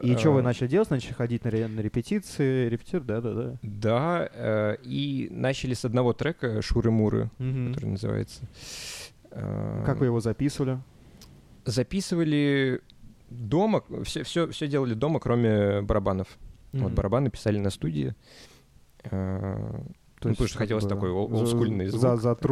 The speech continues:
Speaker 1: тру ударные, да?
Speaker 2: Ну да, да, да, да.
Speaker 1: Так, и, и альбом писался также?
Speaker 2: И альбом, да, все песни также писались.
Speaker 1: Ага, ага.
Speaker 2: Да.
Speaker 1: То есть в-,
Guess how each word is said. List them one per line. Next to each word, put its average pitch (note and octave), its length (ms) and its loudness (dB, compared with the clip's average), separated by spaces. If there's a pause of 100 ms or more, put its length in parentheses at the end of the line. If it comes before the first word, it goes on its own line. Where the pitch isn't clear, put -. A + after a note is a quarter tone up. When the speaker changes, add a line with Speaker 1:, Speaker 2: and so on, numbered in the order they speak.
Speaker 1:
тру B2 340 2
ударные, A2 500 0
да? A2 120 -2
Speaker 2:
Ну E3 120 4
да, G#2 340 4
да, G#2 140 0
да, G#2 140 2
да. G#2 180 0 (1500)
Speaker 1:
Так, A2+ 340 2
и, B2+ 600 4
и C3 100 4
альбом A#2+ 320 2
писался - 340 -10
также? - 300 -14 (340)
Speaker 2:
И A#2 80 2
альбом, A2+ 420 0
да, G2 260 2
все - 180 -8
песни G#2+ 300 -8
также G#2+ 280 -8
писались. A#2 560 -8
Speaker 1:
Ага, G#2+ 120 -10
ага. A2+ 80 -10 (260)
Speaker 2:
Да. C#3+ 80 -12
Speaker 1:
То A2 180 -6
есть G#2 140 -4
в-, G#2+ 300 -6